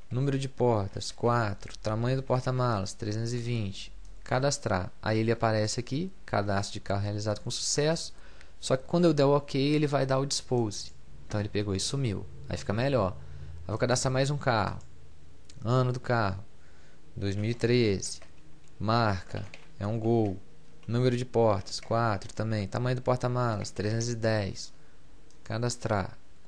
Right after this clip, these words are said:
Carro É, cadastro de carro realizado com sucesso, ok, deu o dispose, fechou a telinha.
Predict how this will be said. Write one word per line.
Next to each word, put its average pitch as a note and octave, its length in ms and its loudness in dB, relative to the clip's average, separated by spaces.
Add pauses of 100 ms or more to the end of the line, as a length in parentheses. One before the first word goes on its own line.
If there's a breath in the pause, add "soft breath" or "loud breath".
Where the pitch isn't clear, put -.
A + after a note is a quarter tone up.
(260)
Carro G#2+ 420 4 (800)
É, F#2 200 -4
cadastro G#2 400 4
de - 60 -6
carro F#2 160 2
realizado F#2+ 400 0
com A2 100 -4
sucesso, B2+ 560 0
ok, B2+ 340 2
deu A2 200 2
o G#2+ 60 0
dispose, C3 560 2
fechou - 380 -4
a A2+ 40 0
telinha. A#2 520 0